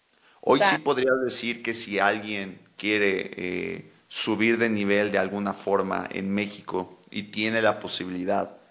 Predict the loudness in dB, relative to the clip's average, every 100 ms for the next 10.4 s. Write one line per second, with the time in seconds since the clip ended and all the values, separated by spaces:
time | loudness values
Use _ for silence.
0 | _ -10 -2 2 4 4 2 0 0 0
1 | -2 -4 -4 -4 -8 -18 _ _ _ _
2 | -6 2 4 4 2 -6 -12 -12 -14 _
3 | -20 -4 2 2 0 _ -20 -8 -2 0
4 | 0 -2 -2 8 10 10 8 0 2 2
5 | 2 0 0 4 4 4 2 -2 -4 -4
6 | -2 -2 -4 -4 -4 -2 -4 -4 -6 0
7 | 0 0 -8 -6 -6 2 4 4 2 -2
8 | -4 -6 2 2 2 -2 -2 -4 -2 -4
9 | -4 -10 -8 -8 -8 -8 -2 0 4 4
10 | 4 0 -4 -6